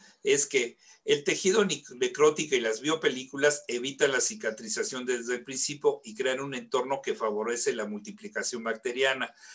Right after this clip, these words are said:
Es muy común que tenemos heridas de, este, de mucho tiempo de evolución, heridas que, crónicas con una costra que no, no avanza, esa herida fácilmente se, se puede infectar.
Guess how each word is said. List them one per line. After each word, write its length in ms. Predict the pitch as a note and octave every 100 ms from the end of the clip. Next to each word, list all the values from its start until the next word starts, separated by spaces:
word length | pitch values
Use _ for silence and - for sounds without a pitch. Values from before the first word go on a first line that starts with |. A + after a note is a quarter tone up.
| -
Es 160 | - C#3+
muy 180 | D#3 D#3
común 380 | D3 C#3+ D#3+ E3+
que 100 | D3
tenemos 480 | C#3+ C#3 D3+ D3+
heridas 420 | C#3+ C#3 D3+ D3+ C#3
de, 220 | C#3 B2+ B2+ C3
este, 560 | A#2+ - B2+ A#2+ A2+ A2 - - -
de 100 | B2+
mucho 320 | D#3+ F3 D#3
tiempo 340 | D#3 D#3 D#3
de 60 | C#3+
evolución, 640 | C3 C3 C3+ - D#3+ E3
heridas 420 | D3+ C#3+ C#3+ C#3 -
que, 280 | B2+ A2
crónicas 640 | - C#3 D3+ D#3 D3 C3+ B2
con 180 | B2 B2+
una 400 | C#3 C#3 A#2+ G#2+ -
costra 440 | C3+ C3+ C3+ C3
que 100 | A#2+
no, 440 | A2+ C3 C3 C3+ - - _ _ -
no 160 | C#3
avanza, 640 | C#3 D3 D#3 D#3 E3+ D#3+ -
esa 220 | C3+ C3+
herida 260 | C3 C3 C3+
fácilmente 800 | C#3+ D#3 D3 C3 C3+ C3+ B2+ A2
se, 320 | - A2 G#2
se 160 | -
puede 240 | - B2 B2
infectar. 540 | A2+ G#2+ - A2 A2